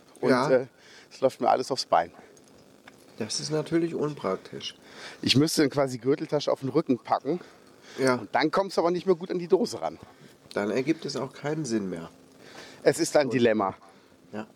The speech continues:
Speaker 2: Also
Speaker 1: Für den Transport der Dose ist es dann okay. Nur für den reinen Transport.
Speaker 2: Mhm.
Speaker 1: Ja. Und ich gehe grad zum Sperber rauf und hier guckt ein Hund aus dem Fenster. Und
Speaker 2: Mhm.
Speaker 1: ich weiß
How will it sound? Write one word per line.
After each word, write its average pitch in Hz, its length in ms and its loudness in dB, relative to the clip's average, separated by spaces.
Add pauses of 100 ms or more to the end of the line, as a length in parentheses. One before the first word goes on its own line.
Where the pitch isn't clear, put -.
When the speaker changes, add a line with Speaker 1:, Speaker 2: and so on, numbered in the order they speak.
(260)
Speaker 2:
Also 117 260 -6
Speaker 1:
Für 254 120 6
den 277 60 2
Transport 220 560 0
der 151 80 4
Dose 117 280 0
ist 107 80 -14
es - 80 -16
dann 98 140 -8
okay. 90 340 -14
Nur 175 160 -8
für - 120 -12
den 147 120 -2
reinen 135 160 4
Transport. - 560 -4 (600)
Speaker 2:
Mhm. 135 320 0 (960)
Speaker 1:
Ja. 123 220 2 (540)
Und 117 140 -10
ich - 140 -10
gehe 165 160 2
grad 160 300 -4 (1000)
zum 151 240 -4
Sperber 127 720 2
rauf 98 460 -4 (400)
und 120 180 -4
hier 120 120 -4
guckt - 220 -8
ein 117 160 4
Hund 120 200 0
aus - 120 -6
dem - 100 -10
Fenster. 92 500 -14 (1040)
Und 107 100 -4
Speaker 2:
Mhm. 110 60 2
Speaker 1:
ich 135 120 -4
weiß 139 160 2